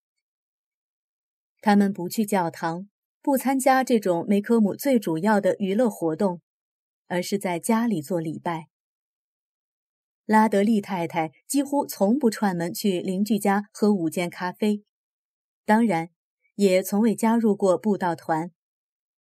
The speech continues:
拉德利家在星期天门窗紧闭，这又和梅科姆的生活格格不入。关门意味着家里有病人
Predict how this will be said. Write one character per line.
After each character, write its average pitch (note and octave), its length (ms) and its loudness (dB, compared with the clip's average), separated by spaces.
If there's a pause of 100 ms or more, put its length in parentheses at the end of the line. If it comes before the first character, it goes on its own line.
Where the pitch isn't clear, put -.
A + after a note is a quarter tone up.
(2750)
拉 C4 200 2
德 A3+ 140 4
利 A#3 220 2
家 G#3+ 300 4
在 F3 340 0
星 A#3 240 2
期 A#3+ 140 0
天 A#3+ 360 0
门 G#3 240 2
窗 C4 260 -2
紧 D#3+ 280 -4
闭， G3 280 -2 (600)
这 D4 180 2
又 C4 220 4
和 G3 240 -2
梅 G3+ 180 0
科 A#3 240 0
姆 G3 140 2
的 E3 100 -2
生 G3 220 -2
活 E3+ 280 -6 (120)
格 G#3 240 0
格 G3 160 -4
不 E3+ 220 -4
入。 E3 280 -4 (1700)
关 D4 260 6
门 G#3+ 340 2 (160)
意 A3+ 160 4
味 G3+ 180 2
着 E3+ 240 0
家 A#3 220 2
里 A3 160 0
有 E3 160 -2
病 C4+ 300 0
人 D#3+ 240 -4